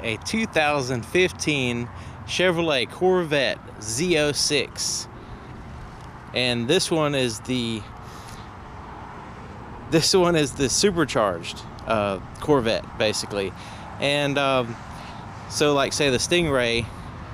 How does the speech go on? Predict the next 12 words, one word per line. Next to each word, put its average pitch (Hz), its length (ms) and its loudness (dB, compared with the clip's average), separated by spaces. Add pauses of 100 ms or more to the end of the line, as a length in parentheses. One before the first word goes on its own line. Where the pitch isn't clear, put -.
(260)
is 113 240 2
the 110 80 0
non-supercharged, 117 1040 0
the 110 80 -2
Z 127 200 2
oh 123 60 4
six 117 400 0
is 101 80 -6
the 98 80 -6
supercharged. 92 800 -4 (1800)
So 117 320 2
I'm 139 500 0